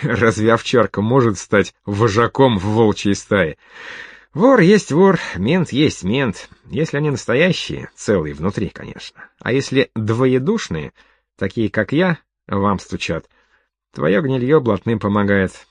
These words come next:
Только кому они нужны?» Лис положил газету с портретом депутата Воронцова на стол Хондачеву. Банкир бегло пробежал крупный шрифт.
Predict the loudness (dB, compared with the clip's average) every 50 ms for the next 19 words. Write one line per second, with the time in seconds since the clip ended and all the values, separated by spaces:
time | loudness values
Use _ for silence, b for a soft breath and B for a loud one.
0 | _ _ -6 -6 -4 -4 -2 -4 -4 -4 -6 _ _ _ _ _ -6 -4 -2 -2
1 | -2 -4 -4 -4 -4 -4 -2 -2 -2 -2 -4 -4 -6 -8 -10 -10 -12 -14 _ _
2 | _ _ _ _ _ _ _ _ _ _ _ _ _ _ _ _ _ _ _ _
3 | _ _ _ _ _ _ _ _ _ _ _ _ _ _ _ _ _ _ _ _
4 | _ _ _ _ _ _ _ _ _ _ _ 0 2 2 2 2 -2 -8 -10 -4
5 | 0 2 4 4 4 4 2 2 2 0 0 2 2 2 2 2 0 0 0 -2
6 | -2 0 0 0 0 2 2 2 2 2 2 0 0 0 -2 -2 -4 -4 -2 -2
7 | -2 -2 -2 -2 -2 -2 -2 -2 2 2 4 4 4 4 4 2 2 0 -2 -2
8 | 0 2 2 2 0 -2 -4 -2 -2 0 0 -2 -2 -4 -2 0 0 0 2 0
9 | -2 -2 -6 b b b b b b b b b b b b b b b b b
10 | b _ _ _ _ -10 -2 0 0 2 0 0 2 2 2 2 2 -2 -6 -8
11 | -6 -4 0 2 2 4 4 4 2 2 2 2 0 0 2 2 0 0 2 2
12 | 4 4 2 2 0 0 0 0 0 -2 -2 -2 -2 -2 -4 -4 -4 -4 -4 -6
13 | -10 -20 -20